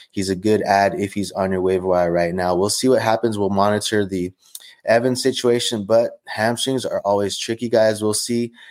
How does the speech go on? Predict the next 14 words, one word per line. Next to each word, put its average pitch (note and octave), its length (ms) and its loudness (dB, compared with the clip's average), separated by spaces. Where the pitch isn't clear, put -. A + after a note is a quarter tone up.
if C3 220 0
they B2+ 120 6
rush B2+ 240 4
him B2 100 -2
back. B2 260 2
It's G#2+ 160 -6
still A2+ 220 0
possible A#2 460 -2
that G#2 120 2
he A2 100 -2
could G#2+ 160 0
re-injure G#2 500 -2
it. F#2+ 120 -4
So F#2+ 300 -2